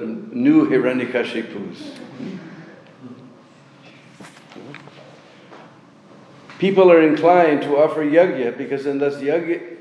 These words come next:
unless sacrifices are offered, there will be insufficient rain. Yajna bhavati parjanya,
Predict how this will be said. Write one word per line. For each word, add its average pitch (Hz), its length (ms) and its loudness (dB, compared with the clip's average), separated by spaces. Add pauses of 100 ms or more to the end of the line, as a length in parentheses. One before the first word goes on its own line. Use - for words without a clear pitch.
(220)
unless 147 260 0
sacrifices 151 720 -2
are 139 200 -4
offered, 131 480 -2 (420)
there 151 100 2
will 160 160 -2
be 156 260 -4
insufficient 139 680 -10
rain. 151 640 -8 (440)
Yajna 135 560 -6
bhavati 120 500 -10
parjanya, 113 1400 -8